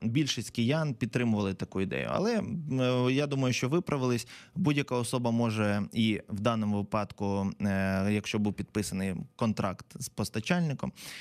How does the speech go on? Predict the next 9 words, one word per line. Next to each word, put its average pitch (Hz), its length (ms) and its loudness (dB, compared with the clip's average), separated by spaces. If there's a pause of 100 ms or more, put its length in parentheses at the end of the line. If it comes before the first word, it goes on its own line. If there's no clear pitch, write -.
(140)
розірвати 123 640 0
цю 131 180 0
угоду, 139 300 0
повернути 113 480 0
кошти 135 380 -2
як, 101 320 -2
е, 98 420 2
майно, 117 440 2
яке, 107 380 -2